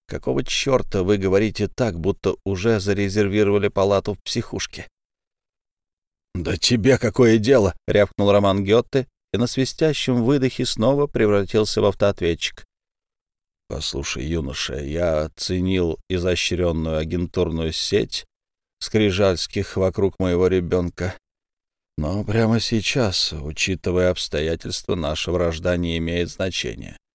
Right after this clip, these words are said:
Место в наблюдательном совете, возможно, больше не имеет значения, поэтому передай ей, если тебе сподручнее. Я никогда не работал на Эдлену Скрижальских.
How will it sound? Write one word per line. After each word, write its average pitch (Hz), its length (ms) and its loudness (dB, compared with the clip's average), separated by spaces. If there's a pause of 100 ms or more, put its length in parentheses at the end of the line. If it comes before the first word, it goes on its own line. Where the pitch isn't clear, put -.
(380)
Место 104 380 -2
в 98 40 0
наблюдательном 95 640 0
совете, 92 400 0
возможно, 87 440 -2
больше 87 380 -2
не 85 200 -2
имеет 85 260 -2
значения, 82 580 -4
поэтому 87 540 -4
передай 107 420 -2
ей, - 320 -12 (400)
если 85 280 -4
тебе 87 420 -4 (220)
сподручнее. 90 800 -4 (800)
Я 92 300 0
никогда 113 460 0
не 117 120 4
работал 113 460 2
на 98 160 2
Эдлену 90 340 2
Скрижальских. 87 840 -4